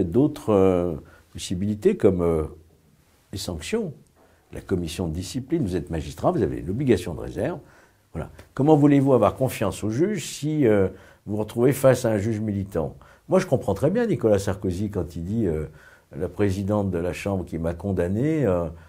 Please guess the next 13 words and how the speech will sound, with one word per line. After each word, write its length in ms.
euh, 420
avait 200
fait 240
appel 500
à, 500
à 80
me 60
faire 180
battre 420
quand 360
j'étais 320
candidat. » 500
Donc, 200